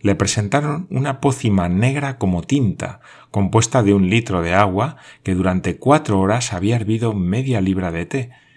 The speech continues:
y el geógrafo la tomó haciendo mil gestos, pero declaró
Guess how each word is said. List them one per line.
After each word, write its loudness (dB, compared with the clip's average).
y 0
el 2
geógrafo 2
la -2
tomó 4
haciendo 0
mil 0
gestos, -8
pero -2
declaró -4